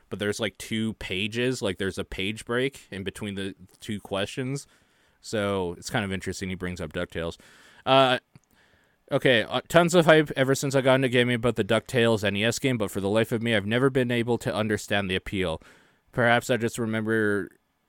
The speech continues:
too much playing the Game Boy version as a kid, which has really awful renditions of the original's music, for the record, especially Transylvania,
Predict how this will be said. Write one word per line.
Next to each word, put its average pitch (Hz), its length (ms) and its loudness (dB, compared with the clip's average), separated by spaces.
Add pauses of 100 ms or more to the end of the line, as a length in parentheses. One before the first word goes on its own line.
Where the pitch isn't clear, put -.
(300)
too 117 220 -4
much 107 520 -2
playing 107 320 -4
the 101 80 -4
Game 113 220 -2
Boy 117 160 2
version 110 320 0
as 95 120 -4
a 95 60 -4
kid, 113 360 0
which 107 200 -4
has 98 220 -2
really 107 440 -2
awful 101 340 0
renditions 101 580 -4
of 90 80 -8
the 87 80 -6
original's 90 500 -8
music, 127 460 -2
for - 180 -6
the 101 100 -2
record, 110 440 0
especially 101 440 -4
Transylvania, 107 840 -4